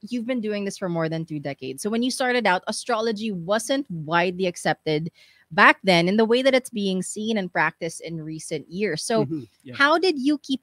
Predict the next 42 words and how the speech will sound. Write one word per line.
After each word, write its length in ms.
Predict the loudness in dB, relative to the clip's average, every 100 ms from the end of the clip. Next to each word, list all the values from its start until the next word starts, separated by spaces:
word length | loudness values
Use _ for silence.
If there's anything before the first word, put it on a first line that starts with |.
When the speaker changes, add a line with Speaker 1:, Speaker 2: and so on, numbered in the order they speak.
| -2
Speaker 1:
pushing 320 | -2 0 -2
yourself 400 | -2 0 0 -2 0
back 240 | 0 0 -2
then, 440 | -2 0 -2 -6 -6
pursuing 400 | -4 0 0 0
something 420 | 2 2 2 0
that 100 | 2
many 220 | 2 0
people, 340 | -2 -4 0 2
like, 200 | 2 0
when, 240 | -2 -4 -4
if 180 | -8 -4
probably 440 | -2 -2 -2 -4 -4
you 180 | -2
would 160 | -4 -6
say 300 | -4 -2 -2
na 340 | -4 -4 -4 -6
you're 300 | -8 -8 -10 -6
practicing 640 | -4 -4 -8 -14 -12 -12 -8
or 60 | -8
you're 180 | -8 -6
studying 520 | -4 -2 -2 -4 -6
medieval 340 | -10 -10 -10 -12
astrology, 600 | -4 -2 0 -2 -6 -10 _ -20 _ _ _ _
I 140 | 6 6
would 160 | 6
imagine 600 | 4 6 6 6 4 2
there 220 | 2 0 -2 -8
people 260 | -8 -6
would 120 | -6 -4
be 200 | -4 -2
raising 380 | -4 -4 -6 -6
their 120 | -2
<laughs> 40 |
eyebrows 680 | 0 0 -2 -2 -4 -4 -2 0
at 160 | 2
you 180 | 2 2
Speaker 2:
Mm-hmm. 20 | 2
Speaker 1:
and 140 | 0
Speaker 2:
Yeah. 80 | 0
Speaker 1:
being 200 | 0 0
like, 160 | -2 -6